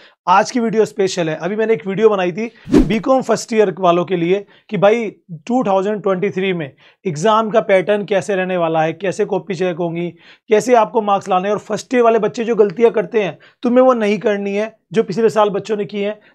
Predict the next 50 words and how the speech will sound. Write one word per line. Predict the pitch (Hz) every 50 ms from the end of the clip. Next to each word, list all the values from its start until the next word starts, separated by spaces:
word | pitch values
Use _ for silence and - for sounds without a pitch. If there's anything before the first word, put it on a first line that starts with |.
| _
ताकि | - 220 220 214
तुम | 202 202 226 220
अच्छे | 214 220 - 233 226
मार्क्स | 202 202 196 - - 196
ला | 185 170
सको। | 139 170 165 143 151 131 - _ - - _ - 175
वो | 160 208 233 247 226
जिन्होंने | 190 233 233 233 233
पूरे | 233 - 220 226 214
साल | 220 226 220 208
कोई | 190 233 233 226
पढ़ाई | 175 214 196 185 196 208
नहीं | 190 202
करी | 175 208 185 190 185 170 - _ _ _ -
कैसे | 220 214 208 - 233 220
अच्छे | - - - 208
मार्क्स | 196 190 190 185 196
ला | 190 185 180
सकते | 151 185 170 - - 185
हैं, | 170 156 139 _ _ - _ _ 190
वो | 185 233
चीज़ें | 226 - 233 233 226 262 254
मैंने | 247 240 240
आपको | 233 220 - - 226
बताई | 208 208 196 190 185 180
थी | 180 165 139 - _ _ _ -
और | 196 196
बहुत | 160 151 165 196 220 226
ज़्यादा, | 214 214 208 208 208
अ, | 202 - - 185 185 185 190
रिस्पॉन्स | 175 170 170 - - 202 196 196 180 180
आया। | 175 165 151 151
तो | 151 208
उसमें | 175 - 214 214
कमेंट्स | 214 - 214 226 247 247 180 220
आए | 208 196 190
थे | 190 180 156 - _ _ _ _ _
सेकंड | - - 202 185 170 220 214 214
ईयर | 214 202 196
वालों | 185 170 160 160 156
के, | 139 151 135 - _ _ _ _ _ -
फाइनल | 208 190 214 226 247 247 247
ईयर | 247 240 233
वालों | 226 226 214 214 208 185
के, | 208 175 156 - _ _
"सर | - - 208 180
हमें | 156 175 190 202 208
भी | 220 220
बता | 202 196 170 190 180 180
दो, | 185 220 233 214 -